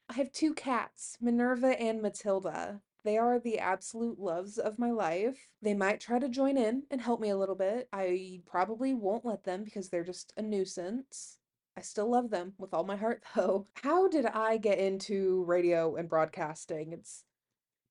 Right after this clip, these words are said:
an interesting story to begin with. When I was younger, I remember when Mean by Taylor Swift just came out, and I remember listening to that song on the radio and being like,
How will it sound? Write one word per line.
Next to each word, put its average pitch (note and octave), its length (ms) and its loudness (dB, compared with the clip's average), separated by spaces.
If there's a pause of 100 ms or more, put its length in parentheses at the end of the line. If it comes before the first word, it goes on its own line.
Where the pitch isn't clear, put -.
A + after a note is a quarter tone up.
(200)
an C4 120 8
interesting A3+ 1000 2
story E3 680 2
to F3+ 100 -8
begin D#3+ 360 0
with. D3+ 300 -2 (200)
When B3+ 140 4
I D4 100 6
was D4 120 2
younger, A3+ 420 2
I G3 120 2
remember G#3+ 460 2
when F#3+ 240 0
Mean F3+ 300 -2
by D#3+ 120 -2
Taylor E3+ 320 -4
Swift D#3+ 340 -4
just D#3 220 -8
came D#3+ 220 -8
out, D#3 340 -10
and G3 120 -4
I F#3 180 -2
remember G#3+ 340 -2
listening C4+ 320 0
to C4+ 60 0
that C4 100 0
song B3+ 200 -2
on A#3+ 60 2
the A3 80 2
radio G#3+ 300 2
and F#3 100 -2
being F#3 120 -6
like, G3 220 -6